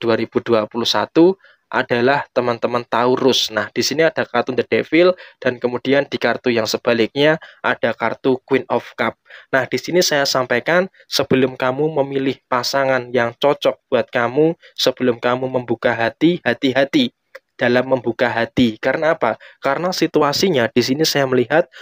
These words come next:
untuk teman-teman Taurus, kamu harus lebih cermat lagi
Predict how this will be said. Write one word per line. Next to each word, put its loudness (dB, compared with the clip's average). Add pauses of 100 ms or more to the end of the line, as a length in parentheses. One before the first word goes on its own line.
(160)
untuk 0
teman-teman -2
Taurus, 0
kamu -2
harus 0
lebih -2
cermat -2
lagi 2